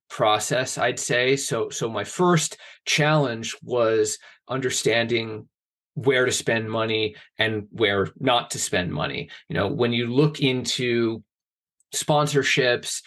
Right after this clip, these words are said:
you look into paid advertising, you look into things like Google and paid search, you look at, um, other, uh, other kind of companies like Gartner who have, you know, pay per lead programs. Um, how much do you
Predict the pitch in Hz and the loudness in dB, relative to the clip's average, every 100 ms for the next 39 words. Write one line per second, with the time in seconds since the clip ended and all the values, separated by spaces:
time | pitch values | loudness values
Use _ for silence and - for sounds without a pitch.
0 | - - - 117 117 113 110 104 - 101 | -16 -16 -4 0 0 0 -2 -2 -2 0
1 | 101 98 - 123 120 113 117 113 104 113 | 0 -2 -4 -2 2 2 2 0 -4 0
2 | 104 110 107 113 113 110 - - - 107 | 2 2 -2 -6 -6 -8 -14 -18 -2 0
3 | 110 110 104 110 104 113 110 - 92 - | 0 0 2 0 2 -4 -4 -2 -2 0
4 | 117 117 107 104 92 - 101 92 - 143 | -2 2 2 2 -4 -2 -2 -2 0 2
5 | 135 127 - - - - - 113 117 117 | 4 2 0 -4 -8 -18 -8 -4 0 -2
6 | - 107 104 101 - 110 101 98 - 117 | 2 2 4 2 -2 -4 -2 -2 0 2
7 | 117 113 110 107 107 - 107 98 92 85 | 4 4 6 6 4 2 0 2 0 -4
8 | 82 - - - - 120 117 113 - 117 | -10 -14 -16 -16 -6 -4 -4 -6 -2 -2
9 | 104 - 131 127 120 113 95 - 143 139 | -2 -4 -4 -2 -4 -2 -4 0 0 2
10 | 139 123 120 117 117 - - - 117 107 | 0 0 2 2 0 -8 -20 -8 -2 0
11 | 104 113 104 104 101 98 101 - 113 - | 0 0 2 4 2 0 -8 -4 -6 -4
12 | 107 113 131 131 123 - 123 113 117 113 | -6 -2 0 0 -2 -4 -2 0 -2 -2
13 | 110 107 110 - - - - 101 98 80 | -2 -2 -6 -10 -12 -20 -4 -2 -2 -2
14 | - 160 151 147 147 - - 131 117 | 0 2 4 4 2 -4 -6 -8 -8